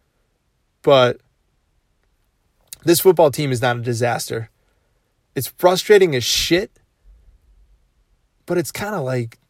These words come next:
it really doesn't matter. And you've gotta be sensical about this stuff. This is a California audience. This is the smartest fan base I've ever talked to. I think you guys get it.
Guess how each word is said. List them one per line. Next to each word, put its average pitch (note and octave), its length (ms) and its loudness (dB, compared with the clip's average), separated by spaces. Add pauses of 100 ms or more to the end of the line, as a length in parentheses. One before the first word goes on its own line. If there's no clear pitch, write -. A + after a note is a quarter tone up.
(120)
it D3+ 120 -10
really G3 260 -2
doesn't C#3 280 -8
matter. A#2+ 380 -12 (680)
And D3+ 140 -4
you've C#3 160 -2
gotta E3 260 4
be C3 100 -2
sensical B2+ 520 -4
about A#2 220 -2
this A#2+ 140 -8
stuff. A#2+ 280 -4
This C#3 140 -6
is C3 120 -8
a B2+ 60 -4
California C3 540 0
audience. A#2+ 400 0
This C3+ 120 -6
is - 60 -12
the C#3 140 -2
smartest C#3+ 580 2
fan C3 220 0
base B2 220 2
I've B2+ 200 0
ever B2 180 2
talked A#2+ 320 -2
to. A#2 280 0
I - 260 -20
think F#3 160 -2
you D3+ 80 -6
guys B2 260 2
get B2+ 180 2
it. - 140 -8